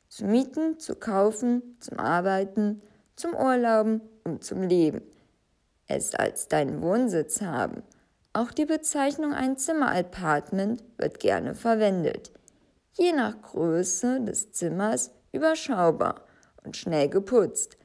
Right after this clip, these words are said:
Durch einfache Lösungen, schnellen Handlungen oder Techniken lässt sich auch mit einem Zimmer viel machen. Aufbewahrung, Ordnung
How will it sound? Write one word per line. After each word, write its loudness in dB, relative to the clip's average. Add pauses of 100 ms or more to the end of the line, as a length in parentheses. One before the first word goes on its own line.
(260)
Durch -6
einfache -2
Lösungen, 0 (260)
schnellen -2
Handlungen -2 (260)
oder 6
Techniken 0 (540)
lässt 2
sich -4
auch 0
mit -8
einem 0
Zimmer 0
viel 0
machen. 0 (460)
Aufbewahrung, 2 (280)
Ordnung 0